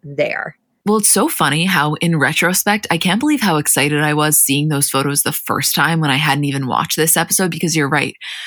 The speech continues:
Speaker 2: The first thing I did when this episode was over was go back and relook at those photos. And I was like, "Oh shit, now I really want this to be happening."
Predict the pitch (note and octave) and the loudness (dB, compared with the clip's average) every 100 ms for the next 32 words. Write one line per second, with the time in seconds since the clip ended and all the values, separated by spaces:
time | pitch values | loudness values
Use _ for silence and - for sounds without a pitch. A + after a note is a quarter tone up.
0 | - F3+ - G#3 A3+ - F3+ E3 E3 D3+ | -4 -2 0 0 2 0 2 2 2 0
1 | D3 D3 D3+ - D3 C3 F3 D3+ D3 B2 | 0 0 0 0 -2 0 0 0 0 -2
2 | C3+ D3+ D#3 D3 C#3+ D#3+ D3+ C3+ D3+ C#3+ | -2 0 2 2 2 0 -2 0 0 0
3 | C#3 D3+ D3+ D3 - C3+ D#3 F#3 F#3+ - | -2 -2 -2 -2 0 0 0 0 -2 -4
4 | - - - E3 C#3 C3+ B2+ A#2+ - C3+ | -12 -6 0 2 2 0 -2 -4 -4 -2
5 | C3+ D3 - - D3+ E3 F3+ D#3 C#3 B2 | 0 0 0 -2 0 2 2 2 0 0
6 | C#3+ B2+ B2+ B2 - - - - E3 E3 | 0 0 -2 -2 -2 -2 -4 -4 -4 -4
7 | - - - | -6 -8 -10